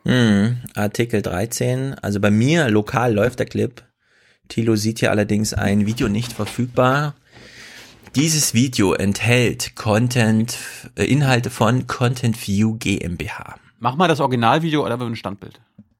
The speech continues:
Speaker 1: Ja, ja, ich, äh, ich füge nachher ein Bild ein, aber ich will es nur kurz vorlesen. Dieser Partner, nämlich die Content View G M H, wer auch immer,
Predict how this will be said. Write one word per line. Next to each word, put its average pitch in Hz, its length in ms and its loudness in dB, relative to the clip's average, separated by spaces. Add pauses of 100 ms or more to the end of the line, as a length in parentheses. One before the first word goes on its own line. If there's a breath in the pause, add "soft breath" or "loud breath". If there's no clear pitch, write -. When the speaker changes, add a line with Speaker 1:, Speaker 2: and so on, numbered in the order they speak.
(520)
Speaker 1:
Ja, 110 120 2
ja, 82 220 0
ich, - 320 -10
äh, 101 160 -2 (840)
ich 117 140 -8 (200)
füge 170 300 0
nachher 127 240 2
ein 117 100 4
Bild 127 200 2
ein, 117 120 2
aber 104 100 0
ich 107 100 -2
will 113 100 0
es 104 80 -12
nur 110 80 -2
kurz - 200 -6
vorlesen. 110 500 -2 (420 loud breath)
Dieser 165 320 4
Partner, 104 560 0
nämlich 107 240 0
die 101 80 -6
Content 117 460 -4
View 107 260 0
G 104 120 -2
M 92 180 -2
H, 107 160 -4
wer 95 100 -2
auch - 80 -8
immer, 131 320 -2